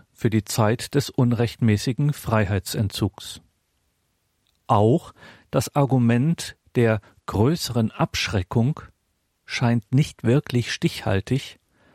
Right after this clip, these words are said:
wenn man Kriminalitätsstatistiken vergleicht. Mir scheint,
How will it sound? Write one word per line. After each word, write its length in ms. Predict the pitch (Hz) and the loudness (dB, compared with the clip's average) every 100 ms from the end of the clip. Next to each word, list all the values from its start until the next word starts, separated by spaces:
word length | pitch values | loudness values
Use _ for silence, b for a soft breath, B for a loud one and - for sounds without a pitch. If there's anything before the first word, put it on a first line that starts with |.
| b b b | b b b
wenn 160 | 113 110 | 0 2
man 280 | 120 131 - | 2 0 -4
Kriminalitätsstatistiken 1600 | - 123 123 117 131 - 113 110 - - 139 - 113 - 113 110 | 0 2 4 2 0 0 0 0 -2 -2 -2 0 -2 -2 0 0
vergleicht. 720 | - 131 110 92 82 - - - | 0 -2 0 0 -2 -6 -14 -2
Mir 180 | 104 95 | 2 2
scheint, 580 | - 107 110 156 - | 2 2 2 0 -6